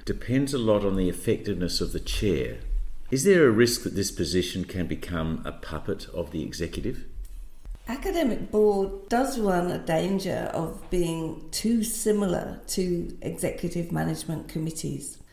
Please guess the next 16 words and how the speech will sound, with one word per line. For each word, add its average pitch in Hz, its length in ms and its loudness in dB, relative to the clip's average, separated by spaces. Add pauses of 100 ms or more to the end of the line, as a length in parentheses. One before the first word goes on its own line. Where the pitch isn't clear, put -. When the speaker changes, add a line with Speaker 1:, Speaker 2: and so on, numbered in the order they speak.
(260)
Speaker 2:
That's - 240 0
particularly 196 840 0
the 160 100 -8
case 175 460 -6
if - 100 0
academic 208 500 -2
board 220 240 -2
is 214 140 -2
actually 220 400 -6 (160)
chaired 220 640 0
by 170 160 -2
a 170 100 -4
member 170 380 -4
of - 100 -10
the 85 80 0
executive. - 800 -6